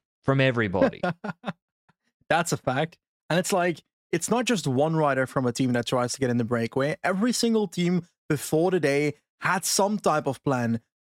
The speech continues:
Speaker 2: for this breakaway. For example, a team that is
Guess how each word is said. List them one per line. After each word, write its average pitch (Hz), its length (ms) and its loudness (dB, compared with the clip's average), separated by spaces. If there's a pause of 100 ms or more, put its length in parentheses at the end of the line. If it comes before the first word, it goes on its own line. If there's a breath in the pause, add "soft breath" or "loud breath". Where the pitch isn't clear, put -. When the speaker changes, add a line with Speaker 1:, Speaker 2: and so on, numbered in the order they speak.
Speaker 2:
for 147 100 2
this 127 160 0
breakaway. 117 520 -2
For 135 200 -2
example, 151 800 0 (720 soft breath)
a 160 60 -2
team 196 300 2
that 160 200 2
is 147 360 0